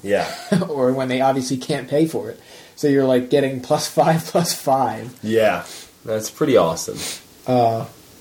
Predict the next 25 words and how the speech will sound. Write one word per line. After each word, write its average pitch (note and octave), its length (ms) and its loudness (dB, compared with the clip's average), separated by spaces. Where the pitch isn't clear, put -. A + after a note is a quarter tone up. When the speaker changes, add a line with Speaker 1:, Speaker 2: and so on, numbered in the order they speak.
Speaker 2:
so, C3 300 4
so E3+ 280 2
it's F3+ 220 0
a F#3+ 80 2
really E3+ 300 2
neat D3+ 160 -6
list. D#3+ 260 0
And C#3 140 -4
yeah, C#3+ 300 0
seriously, E3+ 480 0
as B2+ 120 -2
far D#3+ 200 2
as, C3+ 120 0
like, B2 100 -2
Standard D3 520 -2
goes, B2 440 0
you E3 120 -2
could F3 160 2
definitely D3+ 420 0
play D3 200 0
something B2+ 320 -4
like A#2+ 160 -6
this B2 240 0
in C#3 200 -4
Standard. A2+ 540 -2